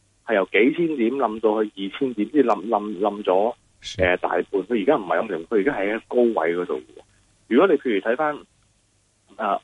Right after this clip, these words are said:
Speaker 1: 啊，五年期啊，其實嗰陣時呢，佢嗰個點數呢，唔係話真係咁高，七八千點。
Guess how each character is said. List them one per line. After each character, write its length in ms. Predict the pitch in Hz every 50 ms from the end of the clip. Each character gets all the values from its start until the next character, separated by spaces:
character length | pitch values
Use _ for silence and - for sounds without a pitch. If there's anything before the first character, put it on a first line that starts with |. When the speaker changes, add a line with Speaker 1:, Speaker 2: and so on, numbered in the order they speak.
| _ _
Speaker 1:
啊， 340 | - 95 95 92 92 90 - -
五 180 | 101 101 110
年 160 | 107 95 90 -
期 140 | - 87 80 92
啊， 120 | 107 120
其 80 | - 101
實 100 | 104 110
嗰 160 | - 151 196 190
陣 60 | -
時 100 | 104 101
呢， 120 | 131 151 - _ _ _ _ _ _ _ _
佢 420 | - - 110 107 117 120 120 120 113
嗰 160 | - 131 151
個 120 | 147 127 -
點 260 | - 101 101 120 135 -
數 180 | - 117 104 107
呢， 140 | 120 - - -
唔 100 | 92 90 90 90 90
係 280 | 90 90 92 92 90
話 180 | 87 90 92 95
真 120 | - 139 120
係 60 | 98
咁 180 | - 92 92
高， 120 | 95 104 110
七 60 | - 147 -
八 140 | - 95 95 - -
千 80 | 120 110 107
點。 140 | 90 85